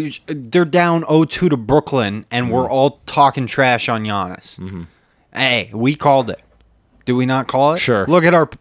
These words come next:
Speaker 1: look at the, look at the history. Look at our
Speaker 2: Yeah.
Speaker 1: page.
Speaker 2: Yeah.
Speaker 1: We said Bucks win both home games
Speaker 2: Yeah,
Speaker 1: against
Speaker 2: we
Speaker 1: the
Speaker 2: did.
Speaker 1: Nets.
Speaker 2: Yeah, we did.
Speaker 1: That was when they were getting smoked.
Speaker 2: Stomped.
Speaker 1: All, all I know is we called it. Anywho,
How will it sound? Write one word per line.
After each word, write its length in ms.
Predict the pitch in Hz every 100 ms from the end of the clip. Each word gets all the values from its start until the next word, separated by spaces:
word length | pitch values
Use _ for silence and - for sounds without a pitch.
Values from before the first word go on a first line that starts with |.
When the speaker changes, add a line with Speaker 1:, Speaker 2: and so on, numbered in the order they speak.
| _
Speaker 1:
look 320 | 143 165 226
at 80 | 214
the, 100 | 180
look 440 | 143 151 135 160 196
at 80 |
the 80 | 165
history. 340 | 165 170 123 98
Look 160 | 156
at 60 | 185
our 80 | 156
Speaker 2:
Yeah. 60 |
Speaker 1:
page. 340 | 156 135 92 -
Speaker 2:
Yeah. 240 | 95 92 87
Speaker 1:
We 80 | 147
said 340 | - 175 131 113 _ _ _ _
Bucks 260 | 160 170 -
win 220 | 170 143
both 260 | 151 165 -
home 300 | 156 151 147
games 380 | 131 101 92 107
Speaker 2:
Yeah, 60 |
Speaker 1:
against 260 | 110 110 87
Speaker 2:
we 60 | 104
Speaker 1:
the 40 |
Speaker 2:
did. 60 | 95
Speaker 1:
Nets. 280 | - - -
Speaker 2:
Yeah, 140 | 90
we 80 | 85
did. 160 | 82 151
Speaker 1:
That 60 |
was 100 | 175
when 140 | 190 196
they 60 |
were 60 | 185
getting 200 | 170 135
smoked. 720 | - - - 143 147 156 151
Speaker 2:
Stomped. 1120 | 120 - - - 123 110 101 92 - - - - _ _ -
Speaker 1:
All, 260 | 180 190 -
all 180 | 156 175
I 100 | 165
know 200 | 151 135
is 100 | 110
we 80 |
called 340 | 113 123 95 87
it. 140 | - _ _ _ _ -
Anywho, 560 | 196 190 135 110 101